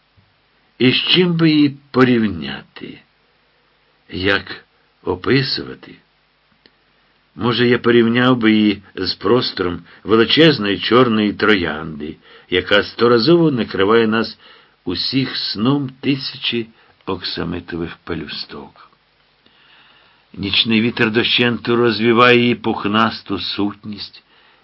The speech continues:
і на пухкому дні нас досягає вдивляння зірок.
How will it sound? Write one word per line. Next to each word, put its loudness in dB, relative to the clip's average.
і -4
на -8
пухкому -8
дні -8
нас 0
досягає 0
вдивляння -2
зірок. -10